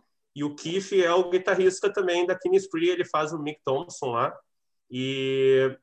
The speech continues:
e a gente acabou conhecendo ele, e aí ele falou que ele também tocava numa banda cover de Slipknot. E é engraçado porque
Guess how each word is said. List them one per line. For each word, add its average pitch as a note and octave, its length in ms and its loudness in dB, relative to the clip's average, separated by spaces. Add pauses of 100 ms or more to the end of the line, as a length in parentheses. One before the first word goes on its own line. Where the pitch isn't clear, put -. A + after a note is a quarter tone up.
e D3+ 80 -4
a - 20 -2
gente D#3+ 140 -4
acabou F#3 220 -2
conhecendo F#3+ 420 4
ele, G3+ 460 4
e F3 160 -2
aí F3 180 0
ele F#3 160 0
falou F3 380 0
que F3+ 180 -6
ele F3 400 -6
também F3 240 -4
tocava F3 400 -2
numa F3 220 0
banda E3 500 -2
cover F3 420 0 (640)
de D3+ 140 -6
Slipknot. F3 600 -2 (380)
E C3+ 80 -2
é C#3+ 60 0
engraçado E3+ 560 0
porque C#3 560 0